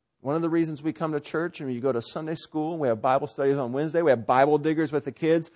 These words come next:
we are training ourselves to know Jesus. We are training up in the Word so that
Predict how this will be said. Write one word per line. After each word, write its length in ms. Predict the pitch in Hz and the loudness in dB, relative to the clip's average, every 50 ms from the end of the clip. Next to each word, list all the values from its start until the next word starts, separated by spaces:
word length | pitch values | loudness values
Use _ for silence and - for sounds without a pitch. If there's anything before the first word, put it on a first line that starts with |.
| _ _ _ _ | _ _ _ _
we 120 | - 156 160 | 0 4 4
are 100 | 151 151 | 4 4
training 500 | - - - - 196 190 202 208 202 202 | 2 -6 -4 -2 0 2 2 2 2 2
ourselves 520 | 190 185 - - 185 170 165 165 156 - - | 2 0 2 2 4 6 6 4 2 0 -8
to 100 | - 151 | -6 -4
know 220 | 143 143 143 139 | 0 0 0 0
Jesus. 720 | 120 110 127 127 127 117 110 107 95 - - - - _ _ _ _ _ _ _ _ _ _ _ _ _ _ - | 0 -2 -4 -4 -4 -4 -4 -6 -10 -12 -20 -20 -20 _ _ _ _ _ _ _ _ _ _ _ _ _ _ 0
We 100 | 156 170 | 0 0
are 60 | 165 | 0
training 520 | 170 - - 190 190 196 208 214 208 202 | 0 -4 0 2 2 4 4 4 4 4
up 160 | 202 196 - | 4 4 4
in 80 | 190 170 | 0 0
the 60 | 170 170 | 2 6
Word 280 | 180 175 165 151 151 | 8 8 8 8 6
so 200 | - - 170 147 | 4 4 4 6
that 200 | 151 156 - - | 6 6 4 4